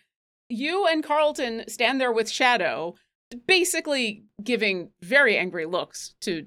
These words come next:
two of your companions who've walked away. Nicole, I'm gonna describe what you see as you do this, and then I would like you to describe what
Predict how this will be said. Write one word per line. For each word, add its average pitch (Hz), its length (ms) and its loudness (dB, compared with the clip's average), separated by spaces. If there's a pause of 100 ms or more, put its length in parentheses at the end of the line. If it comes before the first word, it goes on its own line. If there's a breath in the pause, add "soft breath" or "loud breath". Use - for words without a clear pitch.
two 320 200 0
of 247 100 0
your 196 120 0
companions 170 600 -2
who've 175 220 -6
walked 180 280 2
away. 160 400 0 (340 soft breath)
Nicole, 330 360 2
I'm 285 80 2
gonna 392 160 0
describe 440 420 0
what 330 120 -4
you 311 460 -4 (140)
see 240 600 -6 (220)
as - 220 2
you 208 100 -6
do 254 260 -6
this, 196 260 -2
and 202 160 -4
then 208 100 -2
I 208 40 0
would 220 120 -2
like 247 140 -2
you 277 80 -2
to 285 100 -6
describe 262 800 0 (680)
what 302 140 2